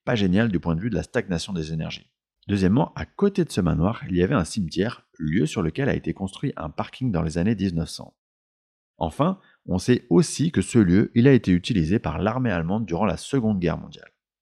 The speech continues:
La seconde anecdote, elle est beaucoup plus légère. Je suis allé,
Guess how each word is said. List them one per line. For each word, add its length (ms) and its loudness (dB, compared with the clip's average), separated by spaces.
La 120 2
seconde 340 4
anecdote, 400 4
elle 120 -4
est 40 -6
beaucoup 260 -4
plus 140 -4
légère. 460 -2
Je 120 -4
suis 220 0
allé, 340 4